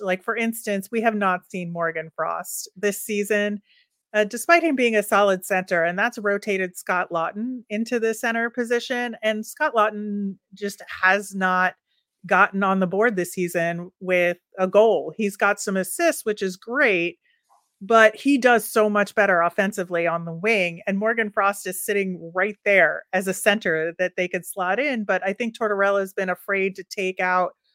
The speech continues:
one of the younger kids, uh, because of confidence issues. And so I just,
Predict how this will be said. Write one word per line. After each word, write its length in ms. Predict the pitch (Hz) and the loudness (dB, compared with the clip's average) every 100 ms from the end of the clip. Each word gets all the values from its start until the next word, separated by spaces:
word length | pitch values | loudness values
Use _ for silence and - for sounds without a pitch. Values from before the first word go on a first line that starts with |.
| _ _ | _ _
one 160 | 196 | 0
of 80 | 190 | 0
the 120 | 185 | 0
younger 300 | 180 180 175 | 2 0 -2
kids, 640 | 180 - 269 247 226 202 - 196 _ - | -6 0 4 4 2 -4 -12 -14 _ -6
uh, 280 | 175 170 165 170 _ _ | 0 4 2 0 _ _
because 400 | 202 202 185 175 | -6 2 2 4
of 160 | 160 - | 0 0
confidence 640 | 269 285 262 254 226 226 | -2 -2 0 0 -2 0
issues. 640 | 220 208 220 208 208 208 _ _ _ _ _ - | -2 -2 -2 0 0 -2 _ _ _ _ _ -4
And 160 | 214 | -2
so 180 | 240 226 | 0 2
I 80 | 240 | 2
just, 240 | 240 285 | 2 -2